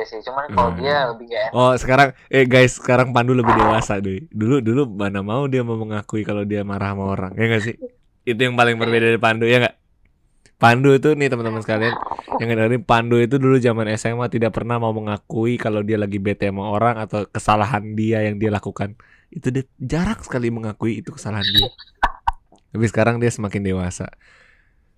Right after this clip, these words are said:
Speaker 2: Terus, terus, terus, terus?
Speaker 1: Ya udah.
Speaker 2: Gitu doang?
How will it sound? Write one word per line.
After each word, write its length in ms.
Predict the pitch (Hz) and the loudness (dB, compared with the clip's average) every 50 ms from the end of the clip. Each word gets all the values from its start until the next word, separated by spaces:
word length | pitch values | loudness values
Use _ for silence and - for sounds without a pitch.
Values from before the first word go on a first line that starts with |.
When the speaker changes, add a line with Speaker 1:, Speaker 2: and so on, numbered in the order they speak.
| _ | _
Speaker 2:
Terus, 160 | - 143 160 | 2 2 4
terus, 180 | - 170 170 165 | 6 4 2 4
terus, 180 | - 170 175 175 | 2 0 0 0
terus? 200 | 175 175 180 - _ _ _ _ _ _ _ _ _ _ _ _ _ _ _ _ _ _ _ _ _ _ _ _ _ _ _ | -2 -4 -6 -8 _ _ _ _ _ _ _ _ _ _ _ _ _ _ _ _ _ _ _ _ _ _ _ _ _ _ _
Speaker 1:
Ya 160 | - 113 135 | -4 -2 -2
udah. 240 | - 311 120 117 - - - _ _ _ _ _ _ | -2 -2 -4 -4 -4 -6 -16 _ _ _ _ _ _
Speaker 2:
Gitu 180 | - 110 113 107 | -2 0 2 4
doang? 360 | 120 117 110 98 90 92 - | 4 4 4 2 0 -6 -14